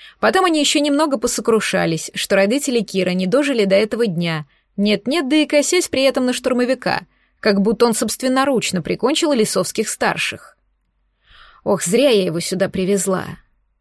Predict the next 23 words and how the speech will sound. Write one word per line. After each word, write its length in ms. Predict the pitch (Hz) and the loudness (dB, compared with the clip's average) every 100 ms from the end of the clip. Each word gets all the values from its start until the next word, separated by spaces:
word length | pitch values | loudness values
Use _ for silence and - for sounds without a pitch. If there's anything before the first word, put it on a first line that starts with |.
| _ _ _ _ _ _ _ _ - | _ _ _ _ _ _ _ _ -4
А 200 | 202 202 | 0 2
это... 560 | 320 330 196 170 147 113 - - _ _ - - - | 2 0 -2 -2 -4 -10 -16 -20 _ _ -20 -8 2
Решил 440 | 240 269 320 277 | 4 4 2 2
Кирилл 280 | 285 339 320 | 2 2 2
свернуть 400 | - 240 254 208 | 0 0 2 2
болезненную 600 | 220 214 202 190 208 226 | 4 4 2 2 0 0
тему 260 | 370 359 | 0 0
и 60 | 302 | 0
перейти 340 | 269 269 330 | 0 -2 -2
к 40 | - | -2
представлению 680 | 240 226 - 240 277 254 247 | -2 -2 0 2 2 2 0
оставшихся 560 | - 262 - 190 - | 0 -2 -2 -4 -2
гостей. 560 | 180 202 - 170 160 - _ _ _ _ _ _ _ _ _ _ - | 0 0 0 -4 -4 -10 _ _ _ _ _ _ _ _ _ _ -2
Про 120 | 233 | 0
портал 380 | 226 262 285 247 | 2 2 2 2
на 100 | 240 | 2
Соктаву 560 | - 262 - 359 262 190 | 0 -2 -2 0 2 0
у 60 | |
нас 240 | 190 190 202 | 0 0 2
в 40 | |
Муромцеве 680 | 233 202 175 - 175 165 196 - | 2 2 0 -4 -2 -4 -4 -4
вы 160 | 214 | -2
слышали. 720 | 320 - 175 - 170 - - | 0 0 -2 -4 -8 -12 -16